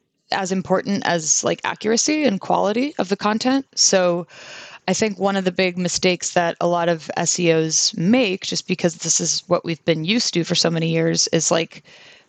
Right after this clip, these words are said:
arbitrarily creating this cadence of how often new content needs to be created, when in reality,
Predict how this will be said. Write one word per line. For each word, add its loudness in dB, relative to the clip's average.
arbitrarily 0
creating 2
this 0
cadence 0
of -2
how 0
often -2
new 0
content 0
needs -2
to -4
be 0
created, 0
when 0
in -2
reality, 0